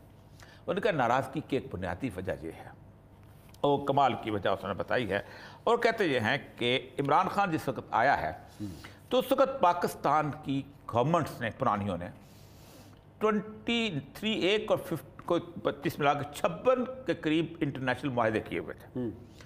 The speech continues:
Speaker 1: और ये मुआहदे जो हैं, ये जिसका उसने title भी ये दिया है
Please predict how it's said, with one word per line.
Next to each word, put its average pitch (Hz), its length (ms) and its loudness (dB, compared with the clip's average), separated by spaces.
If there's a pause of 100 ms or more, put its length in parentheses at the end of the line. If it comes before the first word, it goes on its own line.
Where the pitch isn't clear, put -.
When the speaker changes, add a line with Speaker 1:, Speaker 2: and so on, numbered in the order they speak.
(360)
Speaker 1:
और 254 120 8
ये 294 120 8
मुआहदे 240 360 8
जो 170 100 4
हैं, 139 200 4
ये 170 160 4
जिसका 151 280 0
उसने 151 260 0
title 175 360 2
भी 180 160 2
ये 135 60 4
दिया 113 260 2
है 113 320 2